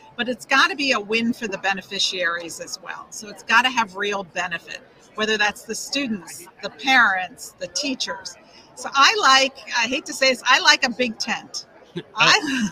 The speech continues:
Speaker 1: <laughs> I like bringing all sorts of different folks in because I believe so strongly that everyone has a point of view and a perspective that needs to be listened to. And then that's how you build a shared vision.
Speaker 2: I like it.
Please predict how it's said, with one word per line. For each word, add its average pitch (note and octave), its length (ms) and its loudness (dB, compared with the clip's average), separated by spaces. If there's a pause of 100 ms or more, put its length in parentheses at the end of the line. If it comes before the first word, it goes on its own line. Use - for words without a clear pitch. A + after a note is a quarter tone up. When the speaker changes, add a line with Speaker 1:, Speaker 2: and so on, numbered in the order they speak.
(460)
Speaker 1:
<laughs> - 500 -16
I C4+ 200 2
like D4+ 360 2
bringing B3+ 480 -2
all C4 240 2
sorts C4 380 -2
of G3+ 120 -12
different A3 400 -8
folks G#3+ 340 -6
in A#3+ 180 -2
because A3+ 340 -10
I A3+ 140 0
believe C4+ 400 -4
so C4 200 -2
strongly C4 760 0 (360)
that A3+ 160 -2 (100)
everyone B3+ 640 0
has A3 280 -6
a G3+ 40 -14
point A3+ 380 -6
of A3 120 -6
view B3+ 320 -6
and C4+ 100 -8
a - 40 -14
perspective A3 760 -6
that G#3+ 180 -10
needs G3+ 260 -14
to G#3 80 -20
be G3+ 140 -14
listened A3+ 380 -10
to. F#4+ 300 -6 (640)
And G#3+ 180 0
then A3 160 -2
that's A#3 320 2
how A#3+ 120 2
you A3+ 220 -2
build A#3 400 -4
a F#3 60 -4
shared G3 500 -2
vision. F#3 300 -6 (640)
Speaker 2:
I A#2 60 -2
like A#2 360 -2
it. G#2+ 120 -2